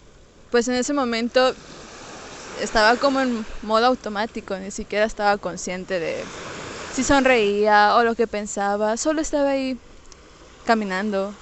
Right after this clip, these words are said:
esperando cruzar la calle. Y como mencionas que la vida es lo que está en el presente, lo que está pasando, no es cuestión de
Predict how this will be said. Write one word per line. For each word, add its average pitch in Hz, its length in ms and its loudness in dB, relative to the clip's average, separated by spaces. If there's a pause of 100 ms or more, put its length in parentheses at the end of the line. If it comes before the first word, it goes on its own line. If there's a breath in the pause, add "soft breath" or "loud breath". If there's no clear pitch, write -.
esperando 202 440 -2
cruzar 202 320 -6
la 202 140 -10
calle. 202 460 -12 (1500 loud breath)
Y 240 180 -4
como 226 300 -6
mencionas 226 880 -6
que 202 340 -12 (100)
la 208 200 -4
vida 220 400 2
es - 380 -8 (460)
lo 196 140 0
que 180 120 -10
está 233 260 -2
en 233 80 2
el 226 80 0
presente, 220 540 -6
lo 185 100 -12
que - 80 -16
está 196 180 -10
pasando, 214 580 -10
no 202 200 -8
es 208 200 -10
cuestión 214 520 -8
de 196 240 -4